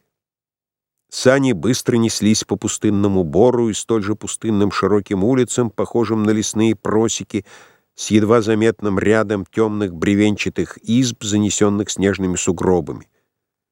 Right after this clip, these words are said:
Луны не было видно, но воздух пропитан был яркими лунными искрами, иглами.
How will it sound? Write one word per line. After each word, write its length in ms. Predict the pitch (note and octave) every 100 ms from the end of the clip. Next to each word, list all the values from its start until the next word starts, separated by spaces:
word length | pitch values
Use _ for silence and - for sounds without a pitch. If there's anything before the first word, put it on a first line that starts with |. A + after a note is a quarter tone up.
| _ _ _ _ _ _
Луны 420 | D#2 G2 B2+ D#3 E3+
не 200 | D#3+ D#3
было 220 | D3 C#3+
видно, 440 | A2+ D#3 D3+ D#3+
но 200 | D3 C3
воздух 480 | G2 C#3 C#3 D3 -
пропитан 640 | - C3 A#2+ C3+ B2 A#2+
был 160 | A2 A#2
яркими 580 | F2+ G#2 C3+ - B2+ A#2+
лунными 640 | G2 B2 A#2 A#2 G#2+ A2+
искрами, 500 | C#3+ - - B2+ A#2+
иглами. 680 | G2 F2 C#3 B2 B2+ A#2 A2